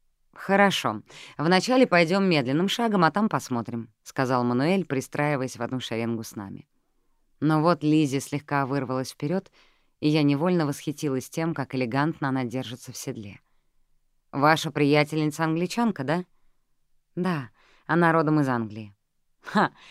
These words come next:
я сразу догадался по тому, как она сидит в седле. А вот я пока никак не могу устроиться в своём седле,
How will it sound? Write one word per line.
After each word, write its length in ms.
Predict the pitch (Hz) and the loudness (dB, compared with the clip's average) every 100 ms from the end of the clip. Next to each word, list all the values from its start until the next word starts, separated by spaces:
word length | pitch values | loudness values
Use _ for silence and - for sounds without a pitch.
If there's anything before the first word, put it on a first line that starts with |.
| - _ | -20 _
я 180 | 156 180 | 2 2
сразу 340 | 190 247 202 | 6 6 6
догадался 560 | 160 151 160 180 165 156 | 4 4 4 4 2 -4
по 100 | 143 | 2
тому, 300 | 135 135 165 | 2 4 2
как 180 | 190 170 | 0 0
она 160 | 156 | -2
сидит 280 | 143 147 135 | -2 -6 -6
в 60 | - | -6
седле. 400 | 180 151 127 90 _ _ _ _ _ _ _ | -6 -4 -6 -6 _ _ _ _ _ _ _
А 340 | - 139 143 139 | -4 2 4 4
вот 200 | 135 139 | 0 -4
я 180 | 147 180 | -4 0
пока 260 | 170 160 | -2 0
никак 360 | 147 143 160 151 | -2 0 -2 -4
не 80 | 156 | -2
могу 280 | 156 139 | -2 -2
устроиться 520 | 131 123 - 135 123 127 | -6 -8 -4 -4 -4 -8
в 60 | |
своём 340 | - 123 123 120 | -6 -4 -4 -6
седле, 460 | - 107 117 110 | -8 -10 -8 -10